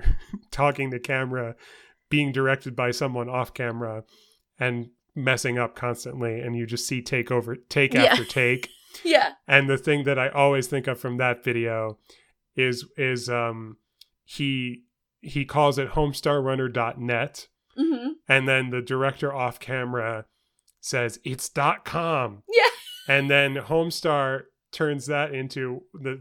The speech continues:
Speaker 1: thing he says next is, "Homestar runner dot net.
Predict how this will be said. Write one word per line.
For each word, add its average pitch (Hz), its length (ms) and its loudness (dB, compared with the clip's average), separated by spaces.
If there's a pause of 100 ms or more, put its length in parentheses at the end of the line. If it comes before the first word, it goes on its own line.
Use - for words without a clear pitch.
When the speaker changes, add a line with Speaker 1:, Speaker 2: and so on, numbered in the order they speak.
(200)
Speaker 1:
thing 143 160 0
he 135 140 -2
says 123 280 -6
next 135 360 -6
is, 117 260 -6 (720)
"Homestar 196 680 2
runner 170 360 2
dot 147 480 -2
net. 123 340 -2